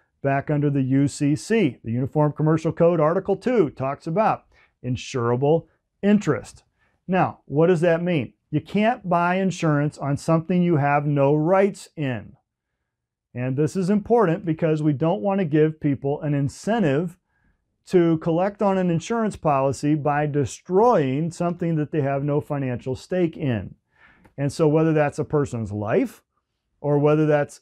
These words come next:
property, you have to have some kind of legal connection to that thing before you can buy insurance that covers it. And so you can't buy fire insurance on your neighbor's house.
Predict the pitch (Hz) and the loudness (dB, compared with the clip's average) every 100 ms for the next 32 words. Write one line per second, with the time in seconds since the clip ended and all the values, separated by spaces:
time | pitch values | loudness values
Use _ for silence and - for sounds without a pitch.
0 | _ _ 156 202 247 156 131 143 196 - | _ _ -2 -2 0 0 0 0 -4 -8
1 | _ _ _ 160 254 214 220 220 233 170 | _ _ _ -2 0 2 0 0 -2 0
2 | 139 143 151 - 185 214 254 254 247 208 | 0 -2 -4 -4 0 2 2 0 -2 -2
3 | 208 208 202 175 185 202 196 190 190 220 | 2 2 2 2 2 4 2 2 -2 -4
4 | 220 185 156 151 143 127 123 - 120 107 | -6 -4 -2 0 -2 -2 -6 -8 -6 -6
5 | 151 156 _ _ _ 156 160 185 180 196 | -6 -10 _ _ _ -6 -2 2 2 2
6 | 202 175 151 135 143 151 147 - 175 143 | 0 0 0 0 -2 -2 -4 -2 -2 -2
7 | 135 - 147 - 170 165 143 117 98 - | -2 -4 -4 -2 -2 2 0 0 -4 -8
8 | _ _ _ _ _ 139 - 156 156 196 | _ _ _ _ _ -10 2 2 4 0
9 | 196 202 196 - 208 196 180 165 - 160 | 0 0 0 0 -2 -2 0 -2 -2 -2
10 | 139 147 156 - _ _ _ 143 151 165 | 0 -2 -4 -14 _ _ _ -2 2 2
11 | 170 165 175 180 160 165 165 - 214 180 | 4 4 4 2 2 2 0 -2 0 0
12 | 104 - | -4 -16